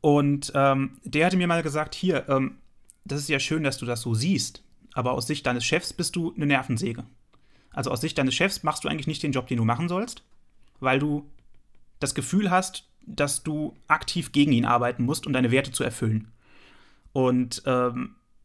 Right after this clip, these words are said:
von daher überleg dir doch einfach mal, ob du da richtig bist.“ Und, ähm, das war eigentlich so ein Schlüsselerlebnis, wo ich gesagt hab, Okay, ähm, Empathie für die Mitarbeiter ist gut, aber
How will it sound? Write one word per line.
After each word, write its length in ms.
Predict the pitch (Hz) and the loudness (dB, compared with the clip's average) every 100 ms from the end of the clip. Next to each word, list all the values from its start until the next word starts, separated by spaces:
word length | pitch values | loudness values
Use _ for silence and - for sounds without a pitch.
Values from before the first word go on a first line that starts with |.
| _ - | _ -4
von 160 | 143 | 4
daher 220 | 131 156 | 6 6
überleg 260 | 156 139 143 | 4 2 4
dir 80 | 151 | 2
doch 100 | - | 2
einfach 200 | 127 139 | 0 0
mal, 100 | 131 | -2
ob 80 | - | -2
du 60 | |
da 60 | 113 | -4
richtig 280 | 117 131 113 | -4 -6 -6
bist.“ 280 | 113 - - - - - _ - _ - - | -8 -8 -20 -20 -20 -20 _ -20 _ -20 -8
Und, 480 | 123 123 123 120 - | -2 0 -2 -4 -6
ähm, 240 | 131 123 123 | -2 0 2
das 240 | 143 - | 2 2
war 160 | 165 151 | 2 2
eigentlich 240 | 147 147 | 2 0
so 80 | 135 | -2
ein 40 | |
Schlüsselerlebnis, 840 | 120 165 131 123 120 120 151 - - - - - - - | 0 2 2 2 0 0 -4 -4 -14 -20 -20 -20 -20 -8
wo 80 | 135 | -4
ich 80 | 139 | -2
gesagt 240 | 135 139 | -2 -2
hab, 80 | 143 | -2
Okay, 360 | 120 147 170 180 - | -2 0 0 -2 -2
ähm, 360 | 147 139 135 - _ _ _ _ _ _ - | 2 2 2 -4 _ _ _ _ _ _ -2
Empathie 340 | 147 156 175 | 0 0 -2
für 100 | - 135 | -2 0
die 60 | |
Mitarbeiter 400 | 151 170 139 139 | 2 4 2 2
ist 180 | 127 - | -2 -4
gut, 220 | 156 196 | -2 0
aber 320 | 143 135 135 | 2 2 0